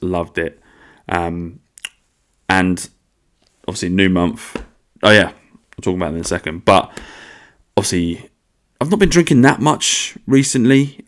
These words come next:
I only really drink on weekends 'cause I'm not, I'm not drinking at home in the week because it just, I,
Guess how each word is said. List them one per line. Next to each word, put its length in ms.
I 100
only 140
really 180
drink 280
on 120
weekends 420
'cause 80
I'm 140
not, 120
I'm 80
not 160
drinking 280
at 80
home 200
in 60
the 80
week 460
because 240
it 60
just, 340
I, 80